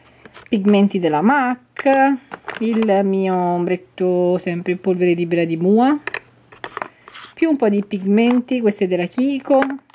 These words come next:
questi sono Collection two thousand, sono verdi, e qua ce ne ho due della, questi sono Minerale Puro, Rame e Pesca, bellissimi. Poi qua ci sono invece le parti in crema, quindi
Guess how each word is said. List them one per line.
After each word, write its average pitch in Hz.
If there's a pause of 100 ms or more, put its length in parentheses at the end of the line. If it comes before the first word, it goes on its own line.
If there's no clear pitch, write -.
(720)
questi 202
sono 190
Collection 190
two -
thousand, 277 (2500)
sono 185
verdi, 240 (140)
e 208
qua 247
ce -
ne 202
ho 180
due 202
della, 180 (500)
questi -
sono 196
Minerale 185
Puro, 320 (540)
Rame 196
e 190
Pesca, 233 (260)
bellissimi. 180 (680)
Poi 277
qua 262
ci 226
sono 208
invece 202
le 196
parti 196
in 196
crema, 262
quindi 220